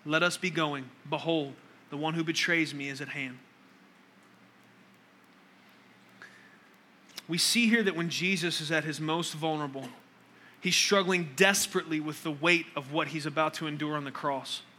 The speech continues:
He breaks off into a smaller group with his closest men, asking that they keep watch and pray with him. Jesus himself. In his moment of desperation, I mean, are, have you made the connection to what he's going through here?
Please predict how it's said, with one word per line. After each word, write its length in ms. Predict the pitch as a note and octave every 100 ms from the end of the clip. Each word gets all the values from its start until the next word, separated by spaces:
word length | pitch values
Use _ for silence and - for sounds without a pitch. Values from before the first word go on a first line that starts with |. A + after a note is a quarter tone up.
| - - - - -
He 140 | - E3
breaks 420 | C#3+ F3 G3 -
off 260 | G3+ F3+ -
into 220 | D#3+ E3
a 60 |
smaller 480 | D#3 - E3+ E3+ F#3
group 280 | D#3+ E3 C#3+
with 120 | D3
his 160 | C#3+ -
closest 500 | - D3+ D3 - -
men, 320 | D3+ C#3+ B2+ - - - - - - - -
asking 380 | D#3+ F3+ - E3+
that 100 | D#3
they 140 | D#3+
keep 280 | D3+ E3+ D#3+
watch 520 | D3 D3 C3 - - - - - -
and 100 | C#3
pray 220 | C3 D3+ C3+
with 140 | B2
him. 160 | A2+ A2 - - - - - - - - - - - - - C#3+
Jesus 640 | B2+ E3 E3+ D3+ C3 -
himself. 560 | C#3 C3 C#3 A#2 A#2 - - - - - - - - - -
In 80 | C#3+
his 140 | D#3
moment 300 | C#3 E3+ F3
of 80 | E3
desperation, 540 | E3 D#3 - E3+ D#3 D3+
I 20 |
mean, 160 | D#3
are, 360 | D#3 - - E3
have 120 | D#3
you 100 | E3+
made 280 | E3 E3 G3+
the 60 | G3
connection 500 | F3+ F3+ F#3+ - E3+
to 60 |
what 140 | D#3 D#3+
he's 140 | C#3
going 260 | D#3+ D#3 D#3+
through 140 | F3
here? 180 | F3